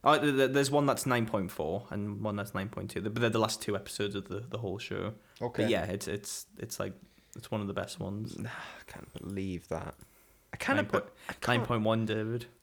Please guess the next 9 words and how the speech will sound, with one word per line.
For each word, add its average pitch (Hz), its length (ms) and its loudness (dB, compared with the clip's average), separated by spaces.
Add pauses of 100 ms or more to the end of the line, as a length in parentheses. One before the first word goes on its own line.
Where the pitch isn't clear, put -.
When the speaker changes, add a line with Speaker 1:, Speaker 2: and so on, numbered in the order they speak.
(420)
Speaker 2:
I - 40 0
think, 220 260 2 (1800)
I - 20 -4
think 185 220 4
audiences 156 580 6
are 123 40 0
smarter 104 420 2
now. 113 260 2 (840)
<laughs> - 80 -12